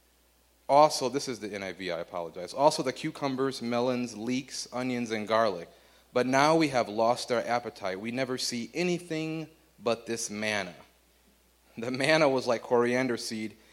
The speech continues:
and looked like resin. The people went around gathering it and then ground it in a hand mill or crushed it in a mortar. They cooked it in a pot or made it into loaves, and it tasted like something made with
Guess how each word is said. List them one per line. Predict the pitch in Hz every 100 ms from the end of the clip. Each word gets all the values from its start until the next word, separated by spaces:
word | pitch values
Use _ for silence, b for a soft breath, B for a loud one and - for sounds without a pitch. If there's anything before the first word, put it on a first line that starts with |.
| b b
and | 123 123
looked | 127 -
like | 113 - -
resin. | 95 117 113 92 85 78 _ _ _ _ _ _ _ _
The | 120
people | 139 139 131
went | 127 120
around | 113 107 98
gathering | 120 135 139 139
it | 135 131 -
and | 104
then | 95 95 95 _ _
ground | 107 127 135 131
it | 123
in | 113
a |
hand | 110 131 131 131
mill | 127 123
or | 117 95
crushed | - 127 -
it | 127
in | 120 107
a |
mortar. | 95 110 123 127 127 127 b b b -
They | 110
cooked | - 139 -
it | 123
in | 113
a |
pot | - 123 123
or | - 110
made | 120 123
it | 113
into | 107 110
loaves, | 107 113 120 120 120
and | 92
it | 104
tasted | - 131 123 113
like | 113
something | 117 107 110
made | 104 101
with | 104